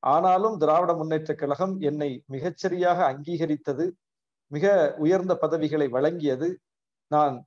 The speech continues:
சட்ட மேலவை உறுப்பினராக இருந்திருக்கிறேன், வக்ஃபு வாரிய தலைவராக இருந்திருக்கிறேன்." இப்படி அவர் அந்த பட்டியலை எல்லாம் அடுக்கி, மிகப்பெரிய அளவுக்கு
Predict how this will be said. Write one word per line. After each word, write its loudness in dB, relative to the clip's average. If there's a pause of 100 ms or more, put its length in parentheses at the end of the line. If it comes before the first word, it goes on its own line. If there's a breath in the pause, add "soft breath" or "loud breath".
(140)
சட்ட 0
மேலவை 2
உறுப்பினராக 0
இருந்திருக்கிறேன், -4 (560)
வக்ஃபு -2
வாரிய 4
தலைவராக 2
இருந்திருக்கிறேன்." -4 (500)
இப்படி 2 (180)
அவர் 4
அந்த 0
பட்டியலை 2
எல்லாம் 2
அடுக்கி, -4 (1040)
மிகப்பெரிய 2
அளவுக்கு 2